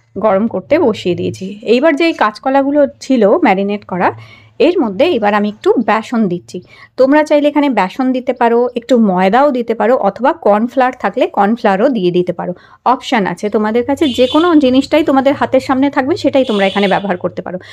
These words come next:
আমার কাছে ছিল বেসন, আমি বেসন দিয়ে দিয়েছি। তো এখানে এবার বেসনগুলো খুব ভালো করে কাঁচকলার গায়ে তোমাদের মাখিয়ে নিতে হবে।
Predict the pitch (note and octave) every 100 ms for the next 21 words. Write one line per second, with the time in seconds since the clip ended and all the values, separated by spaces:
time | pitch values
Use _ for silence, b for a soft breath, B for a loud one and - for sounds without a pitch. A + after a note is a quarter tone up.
0 | B B - G3+ A#3+ A#3+ A#3+ B3+ B3+ C4
1 | G#3 F#3+ F#3+ A4+ B4+ F#4+ G3+ F3+ G#3 F#3+
2 | F3+ F3 F3+ F3+ - - b b b b
3 | b _ G3 F#3 F3 G3+ _ - A3+ D4
4 | D#4+ E4+ A#3 G3 F#3+ G3+ C#4+ C4+ A#3+ D4+
5 | E4 A#3 F#3 A#3 C4 D4+ A#3 B3+ G3+ G3
6 | G#3+ A3 G#3+ F#3 A3+ A3+ G3+ B3 G4+ G3
7 | F3+ - F#3 E3+ E3 F#3+ E3+